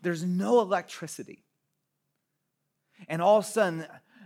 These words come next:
the temple is set aflame with fire and light for the entire night. And some,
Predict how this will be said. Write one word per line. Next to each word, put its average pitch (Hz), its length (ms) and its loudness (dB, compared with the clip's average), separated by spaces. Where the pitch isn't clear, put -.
the 165 160 -4
temple 196 560 -2
is 165 100 -8
set - 380 -6
aflame 165 760 -6
with 131 120 -12
fire 139 840 -8
and 127 220 -16
light 120 460 -12
for 151 220 -8
the 135 120 -4
entire 143 460 -4
night. 131 380 -4
And 135 140 -12
some, 170 420 -8